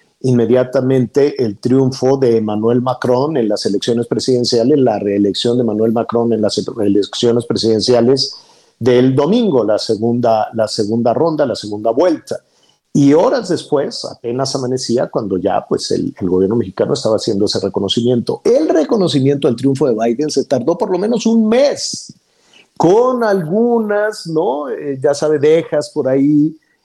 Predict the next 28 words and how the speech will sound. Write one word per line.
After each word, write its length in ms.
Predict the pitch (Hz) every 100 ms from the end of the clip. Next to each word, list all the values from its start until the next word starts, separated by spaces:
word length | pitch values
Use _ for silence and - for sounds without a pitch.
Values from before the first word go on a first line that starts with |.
| -
eh, 380 | 123 127 123 -
algunas 540 | 131 147 160 156 -
frases 720 | 160 170 175 - 143 143 151
que 140 | - 117
no 100 | 123
son 220 | - 135
casualidad, 920 | 135 - 127 113 120 170 175 170 151
aquella 540 | 123 - 135 143 156 - - - _
frase 440 | - 135 147 - 135
contundente 580 | 131 131 117 151 151 -
cuando 240 | 131 120
decía, 260 | 117 147 151
"Es 100 | -
que 80 |
a 60 | 170
nosotros 560 | 151 120 156 - 160 -
también 400 | 120 123 143 156
nos 180 | 151
hicieron 400 | 117 - 143 147 127
fraude", 580 | 127 143 160 147 120 -
¿cómo? 880 | 120 165 233 254 214 190 151 127 120
¿No? 220 | - 208
Cuando, 600 | - 135 127 127 120 107 _ - - _
eh, 720 | - 127 120 123 120 120 117 120
eh, 80 | -
acababa 800 | 131 123 120 131 131 123 101 _ _ _ _ _ _ -
de, 640 | 123 135 127 135 139 104 110
este, 520 | - - 117 107 104